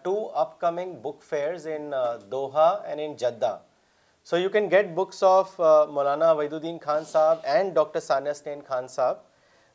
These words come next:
The dates for these two, uh, book fairs are, in Doha, the book fair starts, uh, on November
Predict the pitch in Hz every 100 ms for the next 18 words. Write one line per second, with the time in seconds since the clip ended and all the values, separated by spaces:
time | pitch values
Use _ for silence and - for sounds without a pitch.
0 | 147 151 147 196 214 - 202 202 160 165
1 | 202 202 - 196 202 - 147 127 175 -
2 | - 170 180 170 - 143 156 220 - _
3 | _ _ - 170 143 175 180 214 214 160
4 | 180 - 185 190 185 - 156 170 - -
5 | 151 147 151 143 147 139 139 147 151